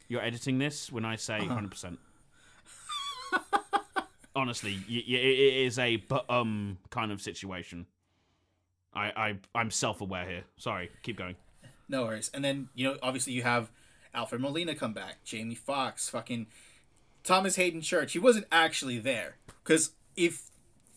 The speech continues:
Speaker 2: little, little knowledge, little knowledge here, little, little behind the scenes. The scenes where, um, the Sandman turns back into his normal self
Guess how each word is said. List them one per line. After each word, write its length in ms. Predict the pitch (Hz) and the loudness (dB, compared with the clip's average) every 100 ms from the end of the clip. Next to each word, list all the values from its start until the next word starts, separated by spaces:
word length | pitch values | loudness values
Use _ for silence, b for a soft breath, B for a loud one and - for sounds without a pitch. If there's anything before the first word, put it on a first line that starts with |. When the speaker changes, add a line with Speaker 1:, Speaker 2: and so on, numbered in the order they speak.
| - | -4
Speaker 2:
little, 460 | 165 165 156 139 139 - _ | 4 6 6 4 -6 -20 _
little 380 | 135 135 127 117 131 | -4 0 0 -2 -4
knowledge, 540 | 127 127 117 113 - B B B B 127 | 0 2 0 -4 -12 B B B B -6
little 140 | 117 | 0
knowledge 340 | 127 123 120 | 2 2 0
here, 120 | 120 113 | -2 0
little, 320 | 120 110 - - - _ _ _ - | 0 -2 -6 -18 -20 _ _ _ -12
little 160 | 120 104 | -12 -10
behind 240 | 120 123 123 | -4 -2 0
the 40 | |
scenes. 340 | 110 131 120 - B B B B - | -2 -2 -2 -6 B B B B -2
The 80 | 135 | 4
scenes 520 | - 170 180 185 160 | 4 4 0 -2 0
where, 380 | 147 143 151 - _ | 4 6 6 2 _
um, 540 | 131 127 123 120 117 113 b b b b b _ - | 2 4 4 2 -4 -10 b b b b b _ -8
the 60 | 131 | -2
Sandman 540 | - 139 139 123 110 | 2 2 2 2 0
turns 200 | - 127 | -2 -2
back 200 | 117 120 | 0 -2
into 140 | 113 127 | -4 -6
his 120 | 113 | -4
normal 280 | 117 117 113 | -4 -4 -4
self 400 | - 117 110 | -4 -4 -6